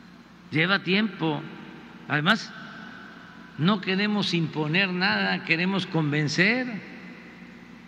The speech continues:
Este, estamos convenciendo a las líneas para que vayan,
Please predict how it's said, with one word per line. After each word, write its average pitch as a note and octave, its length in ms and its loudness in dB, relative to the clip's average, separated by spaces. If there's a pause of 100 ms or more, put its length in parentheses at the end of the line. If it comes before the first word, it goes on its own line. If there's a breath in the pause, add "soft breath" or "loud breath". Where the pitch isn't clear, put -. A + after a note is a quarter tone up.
(1700)
Este, C3+ 640 0
estamos D3 380 -4
convenciendo D#3+ 580 -2
a F3 60 0
las F#3 160 -2
líneas D#3+ 480 -2 (680)
para D#3+ 240 2
que F#3 120 -2
vayan, D3+ 380 0